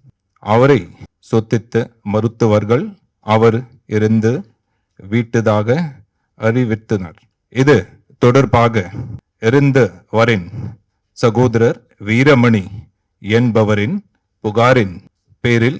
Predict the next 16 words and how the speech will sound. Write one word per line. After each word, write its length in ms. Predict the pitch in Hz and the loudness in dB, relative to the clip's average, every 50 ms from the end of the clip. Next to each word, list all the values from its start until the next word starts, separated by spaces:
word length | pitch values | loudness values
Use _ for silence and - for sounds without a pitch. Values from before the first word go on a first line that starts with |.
| - | -8
கே 200 | - 139 139 147 147 | -4 -2 -2 0 0
ஒன் 160 | 156 156 143 | 0 0 -2
செம்பியம் 480 | 135 - 127 117 113 110 120 120 117 107 | -2 -2 0 0 0 0 0 0 -2 -2
காவல் 360 | - 107 104 104 113 107 101 - - - - _ _ - | 0 0 0 2 0 0 -2 -6 -12 -20 -20 _ _ -10
நிலையத்தில் 640 | 101 101 110 113 113 117 110 104 - - 110 147 202 202 _ _ _ _ _ _ _ - | -6 -4 -2 0 0 0 -2 -2 -2 -2 -2 -2 -2 -8 _ _ _ _ _ _ _ -2
கொள்ளை 320 | - 120 120 117 120 123 135 156 - _ _ _ _ - | 2 2 2 4 2 2 0 -2 -6 _ _ _ _ -10
வழக்கு 420 | 101 101 107 113 117 113 - - 147 151 | -4 -2 0 0 -2 -2 -2 -2 -2 2
பதிவு 320 | 117 117 117 113 113 127 135 127 - - - _ | 0 0 0 0 0 -2 -2 -2 -8 -20 -20 _
செய்யப்பட்டு 680 | - - 117 110 110 117 104 - 107 101 - - 123 143 170 160 - _ _ _ _ _ _ _ _ - - | -8 -6 -4 -2 0 -2 0 0 -2 -2 -2 -2 -2 -2 -2 -6 -10 _ _ _ _ _ _ _ _ -14 -4
புலன் 340 | - 123 120 120 127 131 120 | 0 2 2 2 2 2 0
விசாரணை 640 | 107 107 104 - 113 104 107 104 107 104 120 135 165 160 - _ _ _ _ _ _ - | 0 -2 -2 0 0 0 2 0 0 0 0 0 -2 -4 -8 _ _ _ _ _ _ -2
மேற்கொள்ளப்பட்டது. 1040 | 104 107 117 120 127 - - 113 104 104 117 143 - - 113 107 - 95 87 87 85 _ _ _ _ _ _ _ _ _ - | 0 2 2 2 0 0 0 0 0 2 0 -2 -2 -2 -6 -6 -6 -12 -12 -12 -20 _ _ _ _ _ _ _ _ _ -8
மேலும் 440 | - 98 120 139 147 135 120 98 85 82 - - - - | -2 0 2 4 4 4 2 2 0 -6 -16 -20 -16 -8
அந்த 220 | 104 107 104 104 | -4 -2 -2 0
மர்டர் 460 | 98 98 117 135 147 131 127 110 - 98 - - - 113 _ | 0 2 4 4 4 4 2 0 0 -4 -14 -16 -20 -20 _
காரணத்தை 680 | - 113 110 113 120 131 135 131 127 - - - 117 | -4 -2 0 2 2 4 2 2 0 0 -2 -2 -2